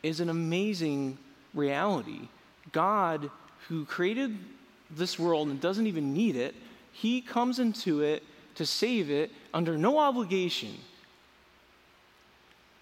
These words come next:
That is incredible. Jesus was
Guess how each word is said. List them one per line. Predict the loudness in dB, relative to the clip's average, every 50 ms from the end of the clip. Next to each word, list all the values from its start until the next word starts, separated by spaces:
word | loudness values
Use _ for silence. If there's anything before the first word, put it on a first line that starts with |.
| _ _ _ -20 -20 _ _ -6 0 2
That | 4 4 4 4
is | 2 0 0
incredible. | 0 -2 -2 0 2 2 4 4 2 0 -2 -4 -6 -6 -10 -14 -20 -20 -20 -20 -20 -20 -20 -20 -20 -10 -4
Jesus | 0 2 2 2 2 2 0 0 0 0 -2 -4 -6 -4 -2
was | -2 0 0 0 -2 -6 -8 -12 -18 -20